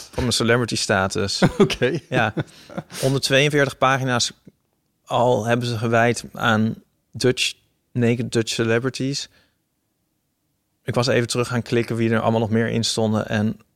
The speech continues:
Speaker 1: kon niet zo heel veel spectaculairs vinden. Tot ik Bram de Wijs zag. <laughs> Bram
Speaker 2: Ook in
Speaker 1: de
Speaker 2: zijn
Speaker 1: Wijs.
Speaker 2: haakje?
Speaker 1: Nee, niet.
Speaker 2: Oh.
Speaker 1: Gewoon in zijn onderbroek. Dus toen dacht ik, nou,
Speaker 2: Oh.
Speaker 1: dan werd het ook wel tijd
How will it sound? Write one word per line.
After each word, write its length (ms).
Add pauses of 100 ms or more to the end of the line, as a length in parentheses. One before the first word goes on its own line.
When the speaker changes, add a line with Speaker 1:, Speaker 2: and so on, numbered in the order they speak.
(800)
Speaker 1:
kon 200
niet 140
zo 60
heel 160
veel 500
spectaculairs 760
vinden. 340 (340)
Tot 140
ik 100
Bram 280
de 60
Wijs 400
zag. 440 (200)
<laughs> 920
Bram 140
Speaker 2:
Ook 60
in 40
Speaker 1:
de 60
Speaker 2:
zijn 160
Speaker 1:
Wijs. 120
Speaker 2:
haakje? 460
Speaker 1:
Nee, 280
niet. 420
Speaker 2:
Oh. 200 (400)
Speaker 1:
Gewoon 220
in 60
zijn 120
onderbroek. 460 (220)
Dus 120
toen 100
dacht 140
ik, 80
nou, 280 (180)
Speaker 2:
Oh. 180 (920)
Speaker 1:
dan 160
werd 120
het 100
ook 80
wel 100
tijd 460